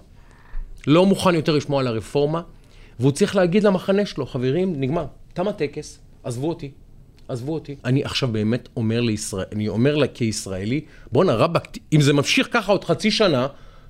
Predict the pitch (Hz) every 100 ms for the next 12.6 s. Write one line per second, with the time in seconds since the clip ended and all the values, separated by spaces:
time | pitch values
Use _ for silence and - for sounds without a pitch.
0 | - - - 135 143 247 - 175 240 -
1 | 240 226 330 285 156 185 220 262 269 254
2 | 277 349 381 190 123 - - - - -
3 | - - - - 180 175 170 - 190 175
4 | 294 294 - - 196 - 277 - 247 277
5 | 277 156 - - 131 208 226 208 208 269
6 | 208 - 190 202 262 190 240 - 240 160
7 | 202 233 330 247 170 180 214 269 220 165
8 | 190 214 330 359 - - - - 180 226
9 | 214 311 294 254 208 220 254 392 294 202
10 | 151 113 - - - - - - 196 214
11 | 277 466 427 427 339 247 240 330 370 370
12 | 403 - 294 208 202